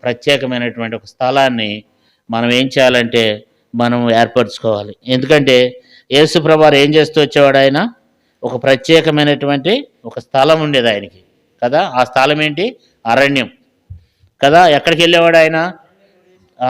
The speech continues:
అరణ్య ప్రదేశంలోకి వెళ్ళి అక్కడ ప్రార్థన చే-, అరణ్య ప్రదేశానికి వెళ్ళి, వెళ్తూ ఉండేవాడు అనమాట. అక్కడికి వెళ్ళి యేసు ప్రభువారు ఏం చేశాడంటే అక్కడ ఆయన ప్రార్థన చేస్తూ వచ్చేవాడు అనమాట. అరణ్య ప్రదేశంలో ఆయన ప్రార్థన చేశాడు అనమాట.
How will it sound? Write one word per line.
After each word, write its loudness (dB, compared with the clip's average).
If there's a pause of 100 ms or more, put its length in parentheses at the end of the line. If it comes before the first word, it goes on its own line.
అరణ్య 2
ప్రదేశంలోకి 0
వెళ్ళి 0
అక్కడ 0 (480)
ప్రార్థన 0
చే-, -2
అరణ్య 2
ప్రదేశానికి 2
వెళ్ళి, -4
వెళ్తూ 0
ఉండేవాడు 2
అనమాట. -6 (560)
అక్కడికి -2
వెళ్ళి 0 (260)
యేసు -2
ప్రభువారు 2
ఏం 0
చేశాడంటే -2 (320)
అక్కడ -2
ఆయన 2 (260)
ప్రార్థన -2
చేస్తూ -4
వచ్చేవాడు -2
అనమాట. -8 (400)
అరణ్య -2
ప్రదేశంలో -2 (500)
ఆయన 2 (440)
ప్రార్థన 0
చేశాడు -2
అనమాట. -8